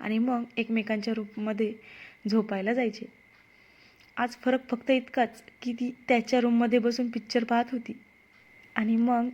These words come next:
एक रोमॅन्टिक सीन आला. तो पाहून अमृताला संकोच वाटायला लागला. विशालसुद्धा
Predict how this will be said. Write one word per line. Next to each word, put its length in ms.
एक 180
रोमॅन्टिक 480
सीन 240
आला. 200
तो 80
पाहून 380
अमृताला 540
संकोच 560
वाटायला 340
लागला. 260
विशालसुद्धा 560